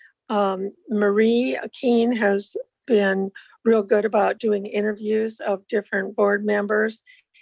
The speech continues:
and, uh, people that we've asked her to do interviews for, and that's been really helpful.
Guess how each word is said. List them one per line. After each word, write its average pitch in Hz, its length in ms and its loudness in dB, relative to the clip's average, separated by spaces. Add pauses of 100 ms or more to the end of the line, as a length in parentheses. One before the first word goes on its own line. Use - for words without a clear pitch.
(140)
and, 190 500 -2
uh, 185 200 -4
people 208 360 -2
that 190 220 0
we've 196 240 2 (460)
asked 202 260 0
her 233 60 -4
to 202 100 -2
do 196 180 4
interviews 208 680 0
for, 208 540 2 (460)
and 196 120 2
that's 202 260 2
been 202 180 0
really 196 260 2
helpful. 196 580 -2